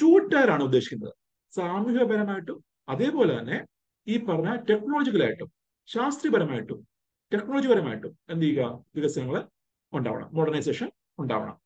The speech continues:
നമുക്കറിയാം പണ്ട് കാലത്തെ thoughts പോലല്ല ഇപ്പോ പല മാറ്റങ്ങൾ ഉണ്ടാകുന്നുണ്ട് നമ്മുടെ സമൂഹത്തിൽ. So, പണ്ട് ഒരു working woman എന്ന thought പോലും ഇല്ലായിരുന്നു, സ്ത്രീകൾ ജോലിക്ക് പോകുന്ന അവസ്ഥയില്ല, ഒരു patriarchal മൈൻഡ് സെറ്റ് ഉള്ള സൊസൈറ്റി ആയിരുന്നു.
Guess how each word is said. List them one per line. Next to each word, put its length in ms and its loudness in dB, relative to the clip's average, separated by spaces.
നമുക്കറിയാം 520 2
പണ്ട് 220 0
കാലത്തെ 500 0
thoughts 280 6
പോലല്ല 480 0
ഇപ്പോ 240 0
പല 500 0
മാറ്റങ്ങൾ 400 0
ഉണ്ടാകുന്നുണ്ട് 380 0
നമ്മുടെ 340 -2
സമൂഹത്തിൽ. 540 -2
So, 60 2
പണ്ട് 300 0
ഒരു 140 2
working 360 0
woman 220 0
എന്ന 300 0
thought 260 2
പോലും 220 4
ഇല്ലായിരുന്നു, 380 0
സ്ത്രീകൾ 340 2
ജോലിക്ക് 320 2
പോകുന്ന 200 -2
അവസ്ഥയില്ല, 540 -4
ഒരു 80 -2
patriarchal 580 2
മൈൻഡ് 160 -4
സെറ്റ് 140 0
ഉള്ള 80 -4
സൊസൈറ്റി 380 -2
ആയിരുന്നു. 220 -6